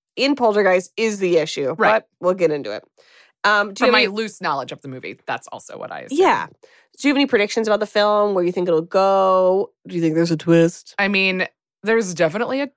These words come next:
Speaker 2: twist of some kind.
Speaker 1: There's definitely a reveal
Speaker 2: A
Speaker 1: of
Speaker 2: reveal.
Speaker 1: why it's
Speaker 2: Yeah.
Speaker 1: happening.
Speaker 2: Right. Like, I feel like what I assume is most of the movie is like, "What's happening? Why is this
Speaker 1: Mm-hmm.
Speaker 2: happening?" And then eventually that's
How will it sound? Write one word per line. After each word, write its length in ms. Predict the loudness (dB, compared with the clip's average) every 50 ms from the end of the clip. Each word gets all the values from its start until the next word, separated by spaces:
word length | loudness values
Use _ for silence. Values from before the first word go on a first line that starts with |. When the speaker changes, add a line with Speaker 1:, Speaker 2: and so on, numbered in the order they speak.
| _ _ -20
Speaker 2:
twist 500 | -10 -6 -4 -4 -4 -4 -8 -10 -8 -6
of 100 | -8 -8
some 340 | -6 -6 -6 -6 -6 -6 -10
kind. 120 | -8 -4 -2
Speaker 1:
There's 120 | 0 2
definitely 320 | 2 4 4 4 4 4 4
a 20 |
reveal 480 | 2 2 0 -4 -8 -4 2 4 4 4
Speaker 2:
A 60 | 4
Speaker 1:
of 40 | 4 2
Speaker 2:
reveal. 220 | 2 0 2 2
Speaker 1:
why 200 | 2 2 2 2
it's 140 | 0 -2 -2
Speaker 2:
Yeah. 60 | -4
Speaker 1:
happening. 500 | -4 -4 -6 -6 -8 -10 -12 -12 -10 -4
Speaker 2:
Right. 240 | 0 0 0 0 -2
Like, 140 | -4 -4 -2
I 80 | -2 -4
feel 200 | -4 -6 -6 -6
like 280 | -4 -6 -6 -8 -12 _ _ _ _ _ _ _ -8
what 160 | -4 0 0
I 60 | 0
assume 400 | 0 0 -4 -6 -6 -6 -6 -4 -6
is 120 | -8 -6
most 260 | -4 -4 -4 -4 -4 -6
of 80 | -4
the 80 | -4 -4
movie 340 | -4 -4 -6 -6 -6 -8 -8
is 200 | -8 -8 -8 -6
like, 220 | -6 -6 -8 -8 -4
"What's 240 | -2 -2 -2 0 0
happening? 400 | 0 0 0 -2 -4 -8 -6 -6
Why 240 | -4 -4 -4 -4
is 80 | -4 -4
this 100 | -4 -2
Speaker 1:
Mm-hmm. 80 | 0 2
Speaker 2:
happening?" 280 | 2 0 0 -2 -6 -6
And 100 | -6 -6
then 80 | -6
eventually 440 | -6 -6 -6 -6 -6 -8 -8 -8 -6
that's 280 | -6 -8 -8 -10 -12